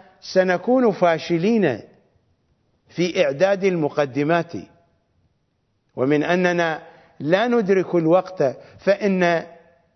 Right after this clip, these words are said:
سرعة حركة السيارة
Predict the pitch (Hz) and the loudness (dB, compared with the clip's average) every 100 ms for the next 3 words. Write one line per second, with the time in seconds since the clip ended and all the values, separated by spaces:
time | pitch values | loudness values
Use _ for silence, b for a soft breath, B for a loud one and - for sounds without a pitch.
0 | _ - - 247 277 226 180 - 160 156 | _ -20 -2 2 2 2 -2 0 0 0
1 | - - - _ _ _ _ _ _ _ | -4 -16 -20 _ _ _ _ _ _ _
2 | _ _ _ _ - - 180 220 254 220 | _ _ _ _ -10 -2 0 0 0 -2
3 | - 127 - - _ 175 170 - 190 214 | -2 -8 -10 -14 _ -4 0 0 2 2
4 | 294 277 - 196 185 | 2 0 -2 -4 -4